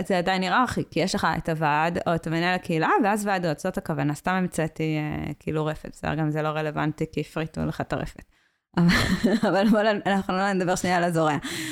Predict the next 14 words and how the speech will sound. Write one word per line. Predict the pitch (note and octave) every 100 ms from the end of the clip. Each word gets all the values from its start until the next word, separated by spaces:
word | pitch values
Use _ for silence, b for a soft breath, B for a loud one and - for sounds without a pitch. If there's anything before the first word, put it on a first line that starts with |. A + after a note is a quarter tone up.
| C4+ G3+ B
אה, | E3 F#3 F#3+ F#3+ F#3+ F#3+ F#3 F#3 F#3 - _ _ _ _ _
ו-, | F#3 G#3 F3+
וזה | G3 G3 A#3
בעצם | A#3+ A#3 B3
המודל | F#3 E3 E3 F#3
היחידי | F#3 F3 F3+
שמצאתי, | F3 D#3 F#3 A3+ E4 D4 _
או, | - F#3+ D4+ G#4 G4+ _ _
אה, | F#3 F3 F3 F3+ F3 F3 F3 E3+
self-organized | - A#3+ - G#3 G#3+ G3+ F3+ D#3+ E3+ - - -
communities, | F#3 F3 A#3+ A4+ G#4+ -
שכאילו, | - G#3+ G3+ G3+
קהילות | - G3 G3+ G#3+
שבעצם | A3 F#3+ F#3+ - G3 F#3